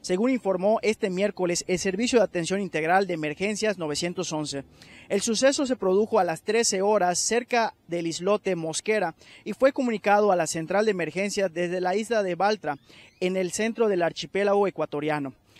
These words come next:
La víctima de la mordedura del tiburón se encuentra actualmente ingresada en un centro médico de la vecina isla Santa Cruz, la más poblada de la zona insular,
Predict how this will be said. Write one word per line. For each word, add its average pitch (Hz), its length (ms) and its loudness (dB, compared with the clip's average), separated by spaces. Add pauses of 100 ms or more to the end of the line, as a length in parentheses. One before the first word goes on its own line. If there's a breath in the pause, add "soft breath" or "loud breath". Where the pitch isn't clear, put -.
La 175 200 2
víctima 202 560 2
de 175 120 0
la 170 120 0
mordedura 175 540 2
del 175 120 0
tiburón 175 480 0 (220 soft breath)
se 220 160 2
encuentra 262 480 4
actualmente 226 680 2
ingresada 202 520 2
en 208 80 -2
un 269 120 0
centro 233 440 -2
médico 196 480 0
de 185 80 0
la 180 100 2
vecina 214 420 -2
isla 220 420 0
Santa 185 360 -4
Cruz, 233 320 -4 (260 soft breath)
la 175 160 0
más 220 220 0
poblada 202 480 4
de 185 100 0
la 160 120 -2
zona 202 280 -2
insular, 151 480 -4